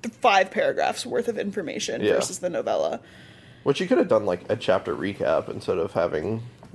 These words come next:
Speaker 2: just
Speaker 1: Yeah.
Speaker 2: people not knowing what the fuck's going on in your books.
Speaker 1: Yeah, so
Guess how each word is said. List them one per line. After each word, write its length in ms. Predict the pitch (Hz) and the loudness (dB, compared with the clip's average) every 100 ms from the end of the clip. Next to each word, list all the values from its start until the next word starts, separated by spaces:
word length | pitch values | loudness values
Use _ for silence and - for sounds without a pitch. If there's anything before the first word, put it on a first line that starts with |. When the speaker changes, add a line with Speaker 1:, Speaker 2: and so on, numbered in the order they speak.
| - | -8
Speaker 2:
just 240 | 85 101 | -2 -2
Speaker 1:
Yeah. 40 | - - | -4 -10
Speaker 2:
people 260 | 120 104 98 | -6 0 0
not 440 | 85 90 95 - | 0 0 0 0
knowing 300 | 98 87 90 | 0 2 2
what 120 | 98 95 | 0 -2
the 100 | 95 | -2
fuck's 360 | - 92 - | 0 -2 -2
going 260 | - 110 107 | -2 2 4
on 160 | 95 | 4
in 120 | 110 98 | 2 -2
your 80 | |
books. 500 | 58 98 110 - - - - - - | 2 4 2 0 -12 -12 -20 -20 -4
Speaker 1:
Yeah, 280 | - 254 233 - - - | -2 -2 -8 -18 -20 -12
so 360 | - - 226 | -4 -2 -4